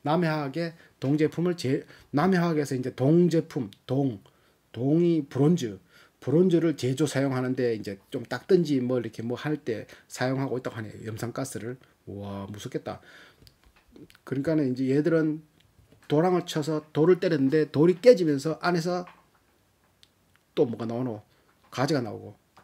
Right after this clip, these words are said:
때렸는데 돌 안에서 <laughs> 가지가 나오고. 그럼 그건 뭐지? 그런 게 있고. 그리고 썰포 제품은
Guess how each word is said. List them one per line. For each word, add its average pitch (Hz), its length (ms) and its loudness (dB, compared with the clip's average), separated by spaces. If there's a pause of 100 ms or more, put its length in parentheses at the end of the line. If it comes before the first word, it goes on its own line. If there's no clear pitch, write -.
(240)
때렸는데 175 520 2
돌 151 220 2
안에서 - 400 -2
<laughs> - 20 -20
가지가 131 320 -4
나오고. 104 180 -12
그럼 151 200 -10
그건 127 260 -4
뭐지? 127 340 -10 (1200)
그런 135 240 -4
게 117 100 -4
있고. 107 340 -12 (600)
그리고 143 480 2 (220)
썰포 170 580 -2
제품은 127 640 -2